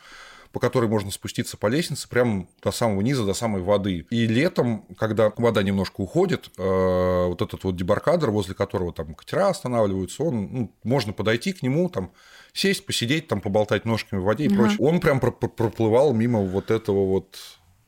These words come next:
Speaker 1: места, скажем так. Но он был метрах в двадцати, наверное, от меня. То есть я даже сначала не понял, что это. Я думал, что это, знаешь, покрышка от автомобиля
Speaker 2: Ага.
Speaker 1: большого, потому что он как-то вот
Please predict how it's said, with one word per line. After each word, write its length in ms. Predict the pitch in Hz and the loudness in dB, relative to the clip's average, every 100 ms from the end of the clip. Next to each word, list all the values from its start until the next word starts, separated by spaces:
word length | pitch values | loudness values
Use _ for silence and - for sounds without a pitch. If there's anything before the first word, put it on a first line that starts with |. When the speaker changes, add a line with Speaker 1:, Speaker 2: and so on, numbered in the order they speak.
| _ | _
Speaker 1:
места, 800 | - 98 110 117 107 - 101 90 | -8 -2 2 2 0 0 0 0
скажем 420 | - 104 95 101 | -2 -2 0 -2
так. 220 | 92 101 - - - - | 0 -2 -4 -14 -18 -2
Но 160 | 131 | 2
он 140 | 202 190 | 2 4
был 120 | 175 | 2
метрах 440 | 127 143 - 127 - | 2 0 0 -2 -2
в 40 | |
двадцати, 680 | 101 117 - - - - 107 | -4 -4 -2 -6 -6 -4 -2
наверное, 440 | 92 87 87 85 | 0 0 -2 -4
от 120 | 82 | -6
меня. 220 | 95 113 104 | -2 0 0
То 180 | 110 | 0
есть 480 | 107 92 - - - _ | 0 -2 -6 -10 -16 _
я 200 | 101 117 | -2 0
даже 200 | 117 117 | 2 0
сначала 440 | 113 117 - 123 110 | -2 -2 0 2 2
не 100 | 107 | -2
понял, 380 | - 127 156 131 | 0 0 2 -2
что 280 | - 120 104 | -2 0 0
это. 100 | 104 | 0
Я 60 | |
думал, 220 | 101 127 123 | 0 0 -2
что 140 | - | -2
это, 160 | 110 104 | -2 -2
знаешь, 280 | 110 139 - | -2 -2 -2
покрышка 560 | 113 - 120 - - | -4 0 0 0 -2
от 100 | 90 | -6
автомобиля 500 | 92 - 101 101 151 | -6 -4 -2 -2 -2
Speaker 2:
Ага. 80 | 156 | 0
Speaker 1:
большого, 500 | 101 107 233 110 101 | 2 2 4 4 2
потому 140 | 85 104 | 2 -2
что 160 | - | -2
он 60 | 101 | -2
как-то 300 | 104 - | -2 -2
вот 100 | 107 | -4